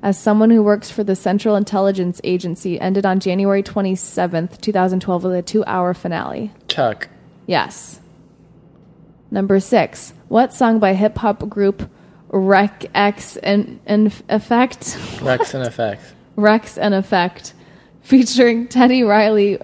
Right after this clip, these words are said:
Speaker 1: from their nineteen ninety-two album Hard or Smooth, peaked at number two on the Billboard charts. What song?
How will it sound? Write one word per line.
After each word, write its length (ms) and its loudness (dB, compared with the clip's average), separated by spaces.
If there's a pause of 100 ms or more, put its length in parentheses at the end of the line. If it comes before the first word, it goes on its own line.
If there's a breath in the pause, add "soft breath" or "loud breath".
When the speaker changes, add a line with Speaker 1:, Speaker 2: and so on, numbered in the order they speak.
Speaker 1:
from 280 0
their 120 0
nineteen 340 -2
ninety-two 400 0
album 340 0
Hard 340 2
or 120 2
Smooth, 440 0
peaked 280 0
at 100 0
number 360 2
two 220 -2
on 120 -2
the 80 -2
Billboard 480 -4
charts. 380 -14
What 200 -2
song? 360 -6